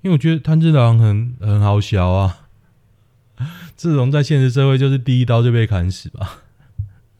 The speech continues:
<laughs> 对啊，如果真的是鬼，鬼杀队的话，早死了，北七哦。不会，比较喜欢义勇。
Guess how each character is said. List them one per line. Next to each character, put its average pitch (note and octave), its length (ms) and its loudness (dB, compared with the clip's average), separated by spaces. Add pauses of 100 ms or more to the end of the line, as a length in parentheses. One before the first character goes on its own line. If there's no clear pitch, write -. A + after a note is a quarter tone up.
(360)
<laughs> - 1200 -10
对 B2+ 180 -4
啊， A#2+ 320 -6
如 C3+ 120 -2
果 B2+ 80 0
真 C3+ 160 0
的 B2+ 180 2
是 A#2+ 320 0
鬼， G2 320 -6 (420)
鬼 F#2 220 -2
杀 A2 240 -2
队 G#2+ 160 0
的 G2 100 0
话， A2 200 0
早 G2+ 280 -2
死 D2+ 420 -6
了， F#2+ 340 -10 (240)
北 D#2 200 -6
七 F2 360 -8
哦。 F2+ 260 -10 (960)
不 F#2+ 160 -4
会， A#2 240 0
比 E2 160 -10
较 A2+ 160 0
喜 - 180 -8
欢 F#2 240 -2
义 A2 200 -4
勇。 - 240 -12